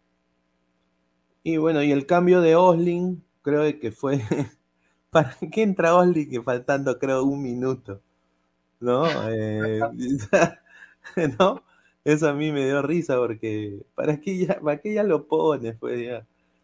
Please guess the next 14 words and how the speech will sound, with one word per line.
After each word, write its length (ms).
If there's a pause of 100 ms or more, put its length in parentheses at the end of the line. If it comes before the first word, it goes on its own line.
(140)
Eh, 460
entra 500
todo 160
con 160
su 100
camisita 800
ahí 280
metida 460
dentro 340
del, 240
del 240
short, 680
ahí 180
corriendo, 840